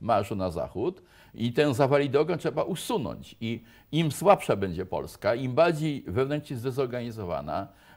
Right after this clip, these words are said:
e, im gorszy będzie nasz, nasz, nasz, nasz, nasza, nasza gotowość bojowa, e, te wszystkie elementy, które mogą Rosję powstrzymać, tym dla Rosji lepiej.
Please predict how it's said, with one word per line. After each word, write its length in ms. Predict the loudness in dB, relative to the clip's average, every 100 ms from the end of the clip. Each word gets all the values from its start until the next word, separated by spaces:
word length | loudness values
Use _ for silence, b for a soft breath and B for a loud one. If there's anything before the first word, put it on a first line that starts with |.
| -2
e, 220 | 2 0 0
im 320 | -4 -2 -6 -10 -14
gorszy 480 | -4 6 6 6 2
będzie 320 | 0 0 -2
nasz, 380 | -4 -6 -6 -14 -2
nasz, 340 | 2 2 0 -2
nasz, 280 | -2 -2 -10 -6
nasz, 360 | -4 -4 -8 -20 b -2
nasza, 320 | 0 0 0
nasza 260 | 0 0
gotowość 420 | -2 0 0 0 0
bojowa, 640 | -2 -2 -2 0 0 0 b b -8
e, 160 | -6
te 120 | -2
wszystkie 280 | -4 -2 0
elementy, 400 | 2 2 0 -2
które 240 | 0 2 2
mogą 260 | 0 0
Rosję 260 | -2 -2 -4
powstrzymać, 520 | -6 -8 -6 -6 -2
tym 140 | -2
dla 140 | 0 2
Rosji 260 | 2 0
lepiej. 480 | 0 0 -2 -8 -8